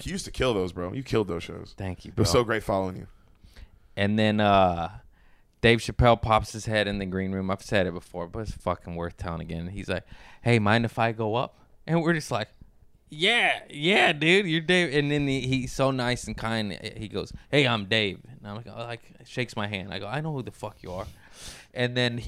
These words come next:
Speaker 2: uh, it was Judd Apatow was next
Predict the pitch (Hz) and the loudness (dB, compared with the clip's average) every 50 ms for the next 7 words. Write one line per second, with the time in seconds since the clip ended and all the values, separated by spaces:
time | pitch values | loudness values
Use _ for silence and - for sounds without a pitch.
0 | - - - 117 107 101 95 87 82 78 - - - _ _ - 120 107 104 95 | -10 -2 2 4 6 6 6 6 4 0 -4 -8 -16 _ _ -4 -4 -2 -2 -4
1 | 92 - 123 117 131 131 127 123 123 - 127 - 143 127 117 110 104 107 110 - | 0 4 6 6 8 6 4 4 2 -2 -4 0 2 4 4 4 4 2 -2 -6
2 | _ _ _ _ _ _ _ _ _ _ _ - - 110 101 95 110 113 113 110 | _ _ _ _ _ _ _ _ _ _ _ -8 -6 -6 -2 2 4 4 4 4
3 | 107 110 - - - - | 2 0 -6 -16 -18 -20